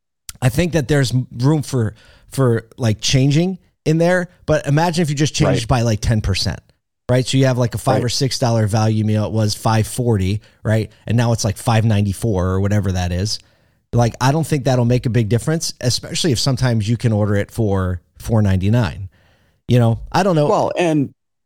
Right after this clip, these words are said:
Speaker 2: wh-, whoever, like, the thing is, it's like anything in business. Throw out the idea, put it into application. There will be somebody who uses it, and therein lies the business case. Like, they're not gonna get everybody. It's not gonna get the Cirillos at four A M eating tacos.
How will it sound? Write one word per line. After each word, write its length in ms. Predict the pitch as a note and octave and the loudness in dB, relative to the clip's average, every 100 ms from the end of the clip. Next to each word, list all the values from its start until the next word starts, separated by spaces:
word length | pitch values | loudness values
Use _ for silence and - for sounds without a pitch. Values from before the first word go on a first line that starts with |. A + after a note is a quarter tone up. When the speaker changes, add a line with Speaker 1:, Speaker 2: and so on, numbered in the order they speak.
| _ _ _ _ _ - | _ _ _ _ _ -4
Speaker 2:
wh-, 160 | D3+ - | -4 0
whoever, 480 | B2+ D3+ D#3+ D#3+ - | 0 2 2 0 0
like, 280 | C#3+ C#3 - | -2 -2 -4
the 140 | C#3 | -4
thing 220 | B2 G3 C#3+ | 0 0 0
is, 340 | E3+ G2 - _ _ _ | 0 -2 -8 _ _ _
it's 160 | C3+ C3 | -4 0
like 120 | F3 | 0
anything 400 | B2+ D#3+ C#3+ G#2+ | 2 2 2 0
in 80 | F2+ | 0
business. 480 | G2+ C3+ D#2 G2 - _ | 0 0 -4 -8 -10 _
Throw 260 | - C#3 C#3+ | -4 -2 0
out 180 | D#3+ C3 | 0 0
the 120 | D#3 | 0
idea, 380 | C#3 A2 E2+ E2 | 0 0 0 -2
put 220 | - A#2 | 0 0
it 100 | B2 | 0
into 180 | B2+ A#2+ | 0 0
application. 720 | A#2 B2 A2+ F#2 F#2 C3+ B2+ - _ | 0 -2 -2 -2 -2 -2 -4 -6 _
There 140 | A#2+ A#2 | -2 0
will 240 | A2+ D#3 | 2 0
be 160 | C3 B2 | 0 -2
somebody 420 | - A#2 A#2+ F#2+ | 0 0 0 0
who 140 | A2 | 0
uses 460 | G2 G#2 G#2+ F#2 D#2 | 0 0 0 -4 -2
it, 200 | E2 - | 0 0
and 160 | F#2 F#2+ | 0 2
therein 320 | G2+ G2 F#2 | 2 2 0
lies 280 | F2+ F2 E2 | 0 -2 -4
the 60 | |
business 340 | D#2 E2 D#2 D#2 | -2 -2 -2 -4
case. 240 | - C2+ | -4 -4
Like, 120 | F2 | -4
they're 120 | - A#2 | -2 -2
not 140 | C#3+ | -2
gonna 140 | D3 | -2
get 140 | C3+ B2 | 0 2
everybody. 540 | F#2 F#2+ F2 E2+ F#2+ _ _ - | 0 0 0 0 -4 _ _ -10
It's 120 | - - | -8 -4
not 140 | C3 | -2
gonna 140 | C#3 | 0
get 180 | C3+ B2+ | 0 0
the 60 | C3 | -2
Cirillos 540 | - A#2 G#2+ G#2+ G#2 | -2 0 2 2 0
at 100 | G#2 | -2
four 240 | - G#2+ G2 | 0 0 2
A 80 | |
M 280 | F#2+ F#2+ F#2+ | 0 0 0
eating 240 | F#2 F2+ F2+ | 0 0 -2
tacos. 600 | F#2 D#2+ - D#2 F2+ | -4 -4 -2 -2 -4